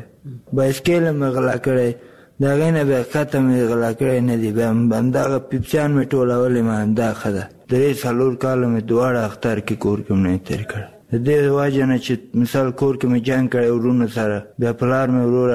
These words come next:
حسن نیولی دی، وایي، «وځه له کوره، له کوره شړلی یم.» بیا چې همداسې تللی یم، یو کال، دوه کاله کور خواته نه یم تللی. ډېر داسې خفګان راته پېښېدلی چې ورور دا خلک وګوره او ما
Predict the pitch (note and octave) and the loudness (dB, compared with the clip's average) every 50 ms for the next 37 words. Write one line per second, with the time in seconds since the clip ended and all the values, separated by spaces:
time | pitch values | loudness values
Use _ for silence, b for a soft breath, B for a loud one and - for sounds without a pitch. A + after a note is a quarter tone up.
0 | A#2 A#2 - - C3 B2+ B2+ B2 B2 B2+ B2 B2 B2 A#2+ G#2+ A#2 A2+ G#2+ G#2+ G#2 | 0 -2 -2 -2 -2 0 0 2 2 2 2 2 0 0 0 0 0 0 -2 -4
1 | - - - - - C#3+ C3 B2 B2 A2 - - - - - A2+ G#2+ - A#2+ A2+ | -6 -8 -4 -2 0 0 0 0 -2 -4 -6 -12 -12 -6 -4 -4 -2 -2 0 0
2 | A2 G2+ G2+ G2+ - - - - A#2 A2 - C3 B2+ B2 A#2+ G#2+ - A#2+ A2+ A2+ | 0 0 -2 -4 -6 -12 -12 -10 -8 -4 -2 0 0 2 0 0 -2 -2 -2 0
3 | A2+ A2+ A2 G#2+ G#2 F#2 F#2 G2+ G#2 - - - A2 A2 C3+ C3 B2+ A#2+ - B2+ | 0 0 0 0 0 -2 -4 -6 -10 -10 -4 -4 -2 0 0 0 0 0 0 0
4 | A#2 A2+ A2+ A#2+ B2 A#2+ - - - C3 B2 A2+ A#2 A2 G#2+ G#2 G#2+ A2+ A2+ A#2 | 0 2 2 0 0 -4 -6 -6 -4 -2 0 0 0 0 0 0 0 0 0 -2
5 | G#2 - - G2 G2 F#2 - A2+ B2 B2+ A#2+ - - G#2+ G2 F#2 G2 F#2 - - | -2 -2 -4 -4 -4 -2 0 0 0 0 0 -2 -2 -2 -2 -2 -4 -4 -4 -4
6 | G#2+ G#2 G2+ - - F#2+ F#2 - F2+ F2+ F2 E2 E2 - G#2 G#2+ - - - - | -4 -4 -4 -6 -6 -8 -6 -4 -4 -2 -2 -2 -4 -6 -8 -10 -8 -6 -6 -6
7 | - - - - - _ - - A#2+ A#2+ D3+ E3+ F3+ F3+ E3+ D3+ C#3 C#3 C3+ - | -6 -10 -14 -20 -20 _ -4 -2 0 0 2 2 2 2 0 0 -2 -6 -6 -4
8 | - C3 B2 A2+ - - - - B2 A#2+ A#2 B2+ C#3 C#3+ C#3+ C3+ C3 A#2+ A2 G#2 | -4 -4 -4 -4 -8 -12 -6 -4 -4 -2 -2 0 0 0 0 0 0 0 -2 -2
9 | - - G2+ - - G#2 G2 - - F2 F#2+ F#2 - - G2 F#2+ - _ - - | -2 -4 -4 -2 -2 -4 -4 -2 -4 -6 -6 -6 -10 -10 -12 -14 -16 _ -8 -4
10 | - A#2 B2 C3+ C#3 C3 B2+ B2 B2+ A#2 A#2 A2 C3 C3 C3 B2 A#2+ A2+ - A#2+ | -2 0 2 2 2 2 2 0 0 -2 -2 -2 -2 0 0 0 -2 -2 -2 -2
11 | A#2+ A2 A#2+ A#2 A2+ A2 G#2 G#2 G2+ - - - F#2+ G2+ G#2+ G#2 G2 - - - | 0 0 0 0 2 0 0 -2 -4 -6 -8 -6 -4 -2 -2 -2 -2 -4 -12 -12
12 | - - G2+ A2 B2 B2+ | -6 0 0 2 2 2